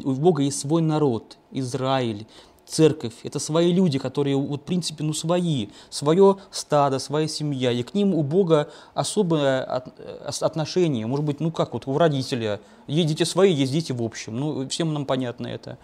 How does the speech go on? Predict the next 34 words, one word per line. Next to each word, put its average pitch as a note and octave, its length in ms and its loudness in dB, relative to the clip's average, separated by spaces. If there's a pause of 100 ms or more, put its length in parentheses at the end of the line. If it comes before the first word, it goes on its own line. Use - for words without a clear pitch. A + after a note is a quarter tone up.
(600)
Но C#3 180 2
все-таки G3 360 0
я D3+ 60 6
считаю, F3+ 420 4
что, C#3+ 440 0
н-, B2 60 -6 (280)
ну, C#3+ 120 -2
вот, C3 360 -4
э, B2 160 -4 (120)
б-, C3 260 -6
большие D3+ 400 4
грехи, A3+ 560 2 (480)
ну, C#3+ 140 0
реальные C#3 480 6
грехи, A#2+ 500 -4
они, C3+ 260 0
к - 60 -6
сожалению, D#3 440 0
приводят C#3 560 0 (300)
к - 80 -8
реальной D#3+ 420 8
порче D#3+ 720 4 (320)
вот C#3 220 0
нас E3+ 320 4
самих. E3 440 4
Мы D3+ 100 2
портимся, A2+ 840 0 (140)
мы D3 140 2
ломаемся, D3+ 840 4 (280)
ломается D#3+ 500 4
наша D3 300 0
жизнь, G#3 460 2 (200)
потому D#3+ 300 4
что D3+ 400 6